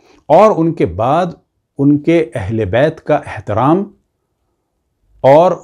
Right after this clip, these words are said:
खुसूसन मौला अमीरुल मोमिनीन अलैहिस्सलातु वस्सलाम की और बाकी अहले बैत अलैहिमुस्सलातु वस्सलाम की मोहब्बत। रसूलुल्लाह सल्लल्लाहु अलैहि वसल्लम ने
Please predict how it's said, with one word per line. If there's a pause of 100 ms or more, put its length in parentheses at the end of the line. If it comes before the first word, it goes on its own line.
खुसूसन
मौला
अमीरुल
मोमिनीन
अलैहिस्सलातु
वस्सलाम
की (560)
और
बाकी
अहले
बैत
अलैहिमुस्सलातु
वस्सलाम
की
मोहब्बत। (2250)
रसूलुल्लाह
सल्लल्लाहु
अलैहि
वसल्लम
ने